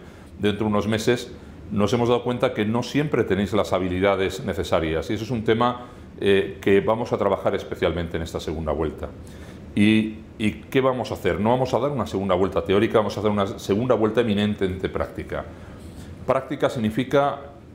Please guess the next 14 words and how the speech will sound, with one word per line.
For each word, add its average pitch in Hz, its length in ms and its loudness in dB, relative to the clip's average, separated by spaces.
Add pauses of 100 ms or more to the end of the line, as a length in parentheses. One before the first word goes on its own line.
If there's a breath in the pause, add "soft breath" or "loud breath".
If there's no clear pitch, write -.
(140)
A 120 140 2
B 117 160 2
P, 92 380 -2
significa 110 480 2
aprendizaje 101 600 0
basado 113 400 2
en 110 100 -2
preguntas, 95 540 0
y 107 40 -4
ese 123 120 2
aprendizaje 113 440 0
basado 113 280 2
en 110 100 0
preguntas 117 560 2